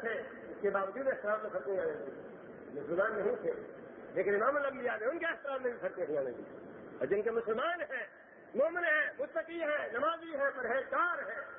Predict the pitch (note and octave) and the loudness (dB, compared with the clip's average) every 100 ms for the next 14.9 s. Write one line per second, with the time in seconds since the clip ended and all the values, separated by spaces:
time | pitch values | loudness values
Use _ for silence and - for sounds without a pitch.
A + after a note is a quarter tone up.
0 | - - F4 A#3 G#3+ G3+ F#3 F#3+ - F3+ | -10 -6 -4 -2 0 0 -2 -4 -2 2
1 | A#3 G#3+ E3 - - - - - - - | 2 2 0 -4 -8 -12 -12 -14 -14 -14
2 | - - - - - - - - - G3+ | -12 -12 -12 -14 -14 -14 -14 -14 0 4
3 | C4 C#4 D4+ C#4+ D4+ D4+ F4+ G4 - - | 4 4 4 4 2 0 -2 -4 -8 -12
4 | - - - E4+ D4 - C#4 E4 F4 D#4+ | -14 -12 -2 0 2 0 0 0 0 -2
5 | C#4 D#4+ D#4+ D#4 F4+ F#4 D#4+ D4 - - | 0 0 0 2 4 4 4 2 -4 -10
6 | - - - - - D4+ E4+ D4+ C#4 F#4 | -14 -14 -14 -14 0 6 6 6 2 2
7 | F4+ F4 C4+ C#4+ C4+ - C#4 C#4+ A#3+ D#4 | 2 0 0 0 0 -4 -2 2 4 4
8 | F4+ D#4 - C4 B3 - - B3+ E4 E4 | 2 0 0 0 -2 -6 -4 2 2 2
9 | - B3+ G#3 - - A#3+ B3 - G3+ F3 | -2 -2 -2 -2 -2 -2 0 -2 -4 -4
10 | D#3+ - - B3+ B3 - E3 D3 C3+ - | -4 -4 2 2 2 -4 -6 -6 -6 -4
11 | D#3 A3 G3+ E3+ C3+ C3 - F3 G3 G#3+ | 2 2 2 -6 -6 -6 -6 -4 0 0
12 | A#3 E3 D#3 C#3 C3+ B2+ G#2 - - - | 0 0 0 -2 -4 -6 -10 -12 -12 -12
13 | - - - - - - - - - - | -12 -12 -12 -12 -12 -12 -12 -12 -12 -12
14 | - B3+ C4 A#3+ G#3 F#3+ F3 F3 | -2 -2 0 -4 -4 -6 -2 2